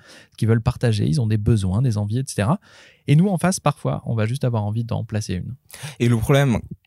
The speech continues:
Speaker 2: où est-ce qu'on va retrouver la pureté militante là-dedans ? Eh ben, c'est parce que quand on est tombé dans la pureté militante, on peut plus changer de sujet, en fait. Et que la personne qui est en train d'exprimer un truc, si c'est pas dans notre canal à nous,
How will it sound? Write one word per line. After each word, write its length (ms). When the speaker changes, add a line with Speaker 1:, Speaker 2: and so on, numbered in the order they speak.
Speaker 2:
où 80
est-ce 100
qu'on 120
va 80
retrouver 280
la 120
pureté 320
militante 400
là-dedans ? 280
Eh 80
ben, 100
c'est 120
parce 160
que 100
quand 280
on 80
est 100
tombé 160
dans 80
la 100
pureté 300
militante, 540
on 60
peut 160
plus 160
changer 260
de 60
sujet, 320
en 60
fait. 360
Et 120
que 120
la 120
personne 420
qui 60
est 40
en 20
train 140
d'exprimer 380
un 80
truc, 400
si 180
c'est 160
pas 200
dans 160
notre 260
canal 440
à 120
nous, 220